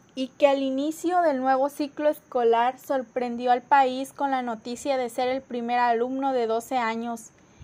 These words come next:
en ingresar a la Universidad Nacional Autónoma de México para estudiar física biomédica, y quien ha compartido que uno de los principales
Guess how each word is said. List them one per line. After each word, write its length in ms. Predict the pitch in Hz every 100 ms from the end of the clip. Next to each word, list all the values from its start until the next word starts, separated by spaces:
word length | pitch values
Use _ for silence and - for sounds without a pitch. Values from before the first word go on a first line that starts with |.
| -
en 200 | 247 285
ingresar 600 | 311 285 285 285 302 311
a 100 | 359
la 80 | 359
Universidad 640 | 330 294 247 233 254 240
Nacional 540 | 247 285 - 247 226 240
Autónoma 800 | 254 - - 285 330 311 247 220
de 100 | 220
México 600 | 254 339 330 - 220 220 - - - _ _ -
para 240 | 247 247
estudiar 720 | 240 - 247 226 240 254 302
física 640 | - 302 302 330 311 - 269
biomédica, 840 | 240 233 233 262 294 285 - 240 -
y 140 | 233 226
quien 320 | - 262 247
ha 120 | 262
compartido 840 | 302 294 294 262 - 269 277 285 - _ _ _ _ -
que 320 | 262 247 - - - - - - - - _
uno 340 | 277 311 320 320
de 80 |
los 160 | 285 254
principales 760 | - 247 233 233 - 247 262